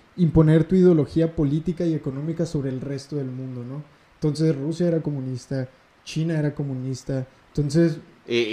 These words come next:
Speaker 2: y nuestros vecinos queridos eran capitalistas.
Speaker 1: Claro, claro, nuestros, nuestros vecinos al norte eran capitalistas. Es-, esos eran los que, los que tenían las riendas de todo el pedo. Estados Unidos y Rusia, ¿no? Entonces,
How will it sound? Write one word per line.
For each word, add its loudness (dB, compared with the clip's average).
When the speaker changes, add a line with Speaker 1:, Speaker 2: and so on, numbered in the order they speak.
Speaker 2:
y 2
nuestros 2
vecinos -2
queridos 2
eran -4
capitalistas. 0
Speaker 1:
Claro, 4
claro, 4
nuestros, 4
nuestros 0
vecinos 2
al 0
norte 0
eran 2
capitalistas. 0
Es-, 0
esos 2
eran 4
los -2
que, 4
los 0
que -2
tenían 0
las 2
riendas 0
de 0
todo -2
el 0
pedo. -4
Estados 8
Unidos 6
y -2
Rusia, 0
¿no? 8
Entonces, 6